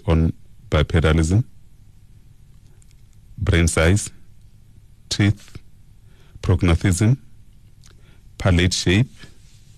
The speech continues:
cranial ridge, and brow ridges. So I'm going to be a little bit slow so that you are able to grasp almost everything. And then on the other end, I'm also going to show you how questions are asked based on what I'm busy presenting.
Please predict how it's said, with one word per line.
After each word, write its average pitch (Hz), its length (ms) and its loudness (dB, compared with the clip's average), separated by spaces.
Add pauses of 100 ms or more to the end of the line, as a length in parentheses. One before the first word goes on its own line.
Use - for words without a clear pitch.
(600)
cranial 85 440 0
ridge, - 380 -2 (960)
and 78 240 0
brow 76 220 2
ridges. 73 420 -2 (400)
So 82 340 0
I'm 80 140 2
going 87 160 0
to 82 60 0
be 76 120 0
a - 20 2
little 80 240 -2
bit 73 100 -8
slow - 220 -2
so 85 140 -2
that 76 200 0
you 80 80 2
are 76 100 2
able 78 200 -2
to 73 200 -4 (500)
grasp 80 340 0
almost 76 340 2
everything. 71 360 0
And 82 120 2
then 82 140 2
on 101 160 2
the 90 80 2
other 85 180 2
end, 85 240 2
I'm 80 200 0
also - 240 -2
going 80 160 0
to 82 80 -6
show 85 180 0
you 80 180 2 (520)
how 82 220 2
questions 80 380 0
are 76 220 2
asked - 420 -2
based 80 240 -2
on 80 200 0
what 78 180 2
I'm 73 120 2
busy 71 200 0
presenting. 76 540 0